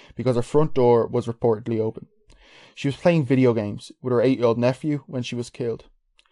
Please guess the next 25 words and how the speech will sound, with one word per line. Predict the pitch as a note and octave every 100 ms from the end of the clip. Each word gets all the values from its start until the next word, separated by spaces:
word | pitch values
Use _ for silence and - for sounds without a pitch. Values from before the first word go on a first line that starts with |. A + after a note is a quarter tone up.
| _ _ -
Body | C3 C3
cam | C3 A#2
footage | - B2+ A#2+ -
shows | - B2 A#2+ A#2+ -
she | -
was | B2+
shot | A#2+ C#3 B2+
within | - B2+
four | A#2+ - E3 F3
seconds | - A2 - - - _ _
of | - A#2
the | A#2
officer | G#2 - A2+
arriving. | A2+ B2+ D#3 _ _ _ _ _ _ _ _
Her | - C3
killer, | D3+ C3 B2+ - _ _ -
Aaron | A#2+ A#2+ A#2
Dean, | B2+ C3 G2+ - _ _ -
is | A#2
yet | A#2 A2
to | -
be | A#2
convicted. | - A2 - - - _ _ _ _ _ _ _ _ _ _ _ _ _ _ _ -
Yvette | B2 C#3+ -
Smith | - D3+ E3+